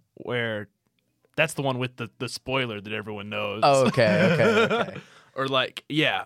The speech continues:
Speaker 1: any movie where it's like, there's a big reveal at the end, you go back and watch it, and you're like, "Ah," but this time it's a podcast.
Speaker 2: Right, right.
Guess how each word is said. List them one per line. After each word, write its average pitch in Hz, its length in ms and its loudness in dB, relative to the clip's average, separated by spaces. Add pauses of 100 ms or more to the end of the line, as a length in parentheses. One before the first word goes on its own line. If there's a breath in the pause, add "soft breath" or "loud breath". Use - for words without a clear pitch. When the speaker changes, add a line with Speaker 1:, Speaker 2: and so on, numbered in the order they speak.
Speaker 1:
any 180 200 2
movie 180 260 4
where 151 100 4
it's 139 80 -4
like, 135 220 -4
there's 135 160 -8
a 127 40 -12
big 131 180 -4
reveal 131 240 -6
at 127 100 -14
the 127 100 -10
end, 120 120 -10
you 107 40 -12
go 107 120 -10
back 107 240 -10
and 101 100 -14
watch 101 160 -10
it, - 60 -16
and - 60 -18
you're 101 100 -12
like, 90 180 -20
"Ah," 104 400 0 (100)
but 131 220 -4
this 135 140 -4
time 127 200 -4
it's 113 120 -10
a - 20 -8
podcast. 98 760 -8
Speaker 2:
Right, 110 440 4 (120)
right. 101 360 0